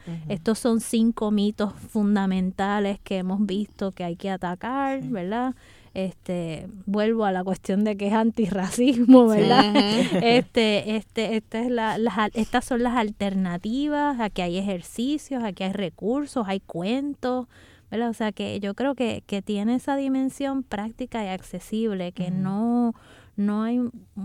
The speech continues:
Speaker 2: otro libro ahora mismo en español enfocado en Puerto Rico,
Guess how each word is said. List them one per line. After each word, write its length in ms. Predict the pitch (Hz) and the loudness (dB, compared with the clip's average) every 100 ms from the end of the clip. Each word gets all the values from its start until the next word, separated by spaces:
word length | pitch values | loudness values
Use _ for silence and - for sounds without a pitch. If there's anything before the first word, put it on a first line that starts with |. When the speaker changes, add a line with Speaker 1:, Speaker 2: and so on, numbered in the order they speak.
| 208 | -6
Speaker 2:
otro 360 | 196 226 233 | -4 -4 -2
libro 400 | 220 233 233 226 | 0 0 0 0
ahora 280 | 196 190 202 | -2 -2 -2
mismo 340 | 214 226 226 | 0 2 2
en 100 | 220 | 0
español 760 | 190 - 190 185 196 214 220 214 | -2 -4 -6 -4 -2 0 0 -2
enfocado 640 | 196 196 185 180 175 190 | -4 -6 -8 -4 -4 -2
en 80 | 214 | -2
Puerto 360 | 214 196 - 196 | -4 -8 -6 -6
Rico, 520 | 196 214 208 190 185 | -4 -4 -4 -8 -8